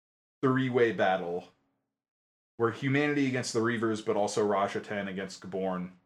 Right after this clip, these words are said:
And, uh, and in the heat of this battle, Gaborn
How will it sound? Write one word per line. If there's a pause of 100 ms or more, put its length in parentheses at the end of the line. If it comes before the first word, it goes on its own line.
(1000)
And,
uh, (1000)
and (180)
in
the
heat
of
this
battle,
Gaborn